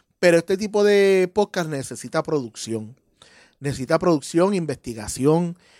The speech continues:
y Crime Pod es un buen ejemplo de cuando tú quieres hacer algo chévere, es cuestión de quererlo hacer. Eh, lo recomiendo mucho, eh,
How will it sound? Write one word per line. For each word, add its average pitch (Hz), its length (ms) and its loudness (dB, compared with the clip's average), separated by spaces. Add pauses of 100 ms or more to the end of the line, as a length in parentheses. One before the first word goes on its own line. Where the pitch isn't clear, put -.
(200)
y 139 920 0
Crime 190 320 2
Pod 143 220 0 (120)
es 139 280 2
un 165 600 -6
buen 160 220 0
ejemplo 175 580 -2 (320)
de 135 140 -8
cuando 127 340 -6
tú 113 120 -16
quieres 147 220 -4
hacer 156 260 -2
algo 156 200 -2
chévere, 160 520 -4 (480)
es 131 100 -12
cuestión - 340 -10
de 143 120 -8
quererlo 117 320 -8
hacer. 95 320 -14 (400)
Eh, 127 720 -4 (340)
lo 151 140 0
recomiendo 151 480 2
mucho, 190 420 0 (160)
eh, 127 360 -4